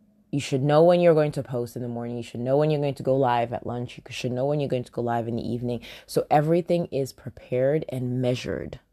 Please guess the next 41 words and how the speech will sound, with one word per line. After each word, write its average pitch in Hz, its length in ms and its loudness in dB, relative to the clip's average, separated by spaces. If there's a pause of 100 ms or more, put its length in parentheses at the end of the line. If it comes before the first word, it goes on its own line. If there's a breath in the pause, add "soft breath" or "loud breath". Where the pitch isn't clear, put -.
(1040)
I - 20 -6
really 135 180 2
want 135 200 -2
you 131 40 -6
guys 127 160 -2
to - 60 -12
understand, 117 500 -10
prepared 139 760 -4 (120)
and 123 400 -8 (120)
measured. 123 680 -8 (260)
That's - 180 -10
what - 80 -8
I 117 40 -6
want 123 160 -8
y'all - 140 -8
to - 140 -18
understand. - 460 -12 (1040 loud breath)
Once 196 320 2
you've 165 240 0
done 143 360 0
that, - 640 -8 (120)
once 127 240 -8
you've 123 80 -8
understood 117 540 -6
the - 80 -12
purpose - 440 -12
of 113 160 -14
that, - 520 -8 (460)
then 143 140 0
I 143 60 2
want 151 320 0
you 175 160 2
really 156 420 2
to - 240 -10
understand 135 580 -2
that 110 160 -6 (320 loud breath)
it 151 160 2
will 170 180 6
be 175 260 0
through 156 300 -2
the, 131 420 0